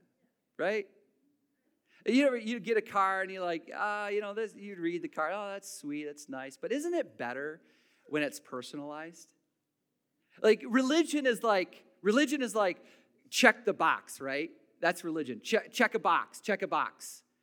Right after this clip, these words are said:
"Here you go, man. Here's, here's religion. Here, I hope you enjoy the card. All I did was congrats on, and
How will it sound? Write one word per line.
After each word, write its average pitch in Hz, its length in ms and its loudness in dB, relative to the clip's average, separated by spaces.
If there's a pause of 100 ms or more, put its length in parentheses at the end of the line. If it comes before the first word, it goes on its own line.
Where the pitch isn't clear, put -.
(260)
"Here 277 120 10
you 277 60 8
go, 208 140 6
man. 196 280 -2
Here's, 220 320 -4 (120)
here's 247 240 0
religion. 214 340 2
Here, 196 260 -2
I 180 40 0
hope 208 160 0
you 214 100 0
enjoy 185 480 0
the 170 100 -2
card. 170 540 0 (300)
All 202 360 4
I 214 120 6
did 175 440 2
was 160 520 -6
congrats 190 580 2
on, 165 540 -2 (260)
and 175 460 0